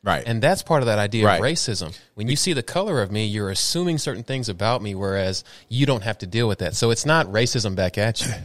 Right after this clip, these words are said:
Speaker 1: <clears throat>
Speaker 2: Reverse racism.
Speaker 1: The cop heard, he was talking the same way in front of the cop. And at this point, I think that's a crime. And the cop said, let's call him Charlie.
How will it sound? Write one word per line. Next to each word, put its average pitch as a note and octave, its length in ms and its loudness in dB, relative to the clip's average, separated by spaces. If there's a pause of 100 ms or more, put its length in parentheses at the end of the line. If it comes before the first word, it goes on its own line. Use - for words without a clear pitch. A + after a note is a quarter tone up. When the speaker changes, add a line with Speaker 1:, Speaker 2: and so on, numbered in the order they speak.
(160)
Speaker 1:
<clears throat> - 300 -20
Speaker 2:
Reverse G#2 380 -4
racism. G2 500 -8 (160)
Speaker 1:
The G#2 220 -4
cop - 720 2 (1400)
heard, C3+ 480 4
he C3+ 200 2
was G#2 160 -4
talking C3 300 4
the G#2+ 60 0
same A#2+ 260 2
way A2 100 2
in G2+ 100 0
front G2 180 -4
of E2+ 60 -6
the D#2+ 60 -10
cop. - 260 -10 (560)
And G#2+ 120 0
at E2+ 180 0
this A#2 200 4
point, D#2 380 -8 (140)
I F2 100 -2
think G#2 260 0
that's E2 220 0
a - 40 -8
crime. B1 360 -6 (680)
And F#2 160 -4
the D2+ 60 -6
cop F3 580 2 (420)
said, C#3 580 4 (720)
let's A#2+ 120 -8
call D3 240 6
him A#2+ 80 0
Charlie. A#2+ 400 0